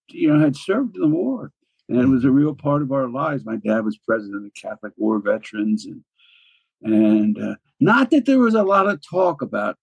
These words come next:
about the war. Um, they, they kept that talk largely to themselves, you know, and, um,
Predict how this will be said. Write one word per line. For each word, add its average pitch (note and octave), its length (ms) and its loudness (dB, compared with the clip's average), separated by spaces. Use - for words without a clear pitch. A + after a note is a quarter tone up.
about G#2 320 -8
the G2+ 100 -8
war. G2+ 520 -10
Um, G#2 760 -2
they, C3 520 4
they C3+ 120 2
kept D3 300 0
that B2 240 2
talk A#2+ 360 0
largely A2 420 0
to G#2 80 -4
themselves, G#2+ 640 -4
you - 100 -2
know, - 340 -2
and, G#2 380 2
um, - 340 0